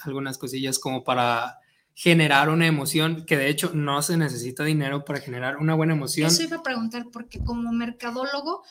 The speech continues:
Speaker 2: pues, tú traes en tu cabeza una estructura de un sinfín de negocios, ¿no? En dónde podrías aplicarlo, pero justo llegaste a ese punto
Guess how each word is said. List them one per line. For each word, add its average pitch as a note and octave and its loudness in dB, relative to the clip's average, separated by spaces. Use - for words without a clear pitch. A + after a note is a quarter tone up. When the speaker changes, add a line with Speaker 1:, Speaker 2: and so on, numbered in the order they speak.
Speaker 2:
pues, A3 -10
tú B3+ -8
traes C4 -4
en D4 -8
tu C4 -16
cabeza A#3 -4
una A#3+ -4
estructura A#3+ -4
de G#3+ -2
un A#3 4
sinfín B3 0
de A#3 0
negocios, A3 -2
¿no? B3+ -6
En A3 0
dónde A3+ -2
podrías A3 -6
aplicarlo, B3 -8
pero G#3 -4
justo C4+ -12
llegaste A#3 -2
a A#3 -4
ese A#3+ -4
punto A#3 -6